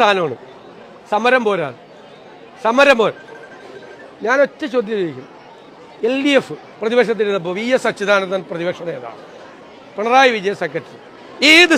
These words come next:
സമരമാണ് നിങ്ങളുടെ ഓർമ്മയിലുള്ളത്? അന്നത്തെ പ്രതിപക്ഷം നടത്തിയത് ഒരു സമരം ഓർമ്മയിലുണ്ടോ? ഒറ്റ സമരം ഏതാ? സോളാർ സമരം അതെങ്ങനെ അവസാനിച്ചെന്നും കൂടി ഓർമ്മയുണ്ടല്ലോ.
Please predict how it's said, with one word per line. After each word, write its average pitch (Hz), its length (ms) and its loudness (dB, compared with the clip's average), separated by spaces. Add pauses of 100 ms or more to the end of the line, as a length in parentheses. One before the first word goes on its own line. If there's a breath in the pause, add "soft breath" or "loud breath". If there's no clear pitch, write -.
സമരമാണ് 208 400 2
നിങ്ങളുടെ 180 240 -2 (100)
ഓർമ്മയിലുള്ളത്? 156 480 -4 (320)
അന്നത്തെ 220 300 -2
പ്രതിപക്ഷം 185 360 -6
നടത്തിയത് 147 300 -8 (340)
ഒരു 285 160 0
സമരം 233 280 4
ഓർമ്മയിലുണ്ടോ? 180 420 -4 (760)
ഒറ്റ - 200 -8 (140)
സമരം 165 240 -2 (640)
ഏതാ? 220 160 4 (640)
സോളാർ 214 320 4
സമരം 160 320 -2 (340)
അതെങ്ങനെ 202 320 0
അവസാനിച്ചെന്നും 208 520 2
കൂടി 233 100 2
ഓർമ്മയുണ്ടല്ലോ. 233 540 -2